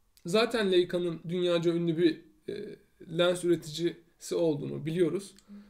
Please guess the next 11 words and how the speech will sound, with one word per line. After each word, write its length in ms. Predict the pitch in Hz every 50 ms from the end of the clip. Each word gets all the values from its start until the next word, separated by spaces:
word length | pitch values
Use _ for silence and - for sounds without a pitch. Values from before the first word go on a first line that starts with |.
| - - _ _ _ - 202 - _ _ _
Bu 160 | - 220 233 220
birazcık 520 | 247 254 254 254 247 240 247 247 - -
da 340 | 269 262 254 - - - - _ _ _ _ _ _ _ _ _ _ _ _ _ _ _ _
şey 300 | - - - 214 233 -
demeye 220 | 220 226 202 185 160
getirmişler 560 | 156 151 147 147 143 127 - - 139 135 143
laf 200 | 147 147 131 -
hani, 220 | 135 143 147 - - - - - -
profesyonel 560 | - 185 175 165 180 175 - 202 190 190 190
fotoğraf 440 | 196 190 - - 190 196 190 180 -
makinesine 560 | 185 175 - 190 185 180 - 190 190 190 196